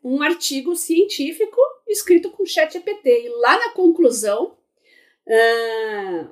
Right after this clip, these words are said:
o au-, os autores, né, deixaram escapar ali o chat G P T falando: "Ah, sinto muito, não tenho mais informações sobre pacientes e tal.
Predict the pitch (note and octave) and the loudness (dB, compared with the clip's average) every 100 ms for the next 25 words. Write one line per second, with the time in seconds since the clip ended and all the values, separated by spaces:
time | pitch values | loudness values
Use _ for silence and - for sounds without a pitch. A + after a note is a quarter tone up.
0 | _ _ _ _ _ _ A#3+ B3+ G#3 - | _ _ _ _ _ _ 2 4 2 -6
1 | G#3+ A#3+ G#3 - A3+ F4 C4+ G#3 A3+ A3 | -4 -4 -4 -2 0 2 0 -2 -6 0
2 | B3+ B3+ - B3 D#4 F4 E4 - - - | 0 0 -2 0 4 4 2 -8 -12 -8
3 | A#3 A#3 A3+ B3 A3+ - B3 A3+ A3+ A#3 | -6 -6 -6 -10 -12 -12 -8 -8 -8 -8
4 | B3 A3+ A#3+ F4 F4 E4 - D4+ E4+ B3 | -6 -6 -2 0 0 -4 -6 -6 -4 -4
5 | C#4 C#4+ C#4 C4+ C4+ B3+ C4+ C#4 C#4 B3 | -6 -8 -8 -6 -4 -4 -8 -8 -8 -8
6 | A#3 C4 B3+ B3+ A3+ B3 C4+ - A#3+ D#4+ | -6 -6 -6 -6 -6 -4 -6 -6 -6 -4
7 | D#4 B3+ G#3+ - D#4+ D#4 D4+ D4 | -4 -8 -20 -8 -2 0 0 -4